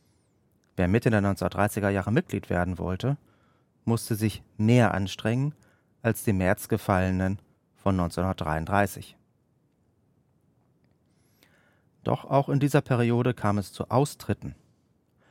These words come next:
Einige der alten Mitglieder, die seit neunzehnhundertfünfundzwanzig oder sechsundzwanzig dabei waren,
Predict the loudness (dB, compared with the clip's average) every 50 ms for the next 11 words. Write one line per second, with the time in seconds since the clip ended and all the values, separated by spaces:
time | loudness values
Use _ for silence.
0 | _ _ _ _ _ _ _ _ _ _ 2 4 4 4 4 4 2 2 4 2
1 | 2 2 2 2 2 2 0 -2 -2 0 2 2 2 2 2 4 4 4 4 2
2 | 0 -2 -4 -4 -2 0 2 2 2 2 2 0 0 0 0 -2 -6 -6 -4 -2
3 | -2 0 0 -2 -4 -4 -6 -6 -2 -2 -2 -2 -2 -4 -4 -4 -2 0 2 2
4 | 2 2 2 0 0 0 -2 -4 -6 -8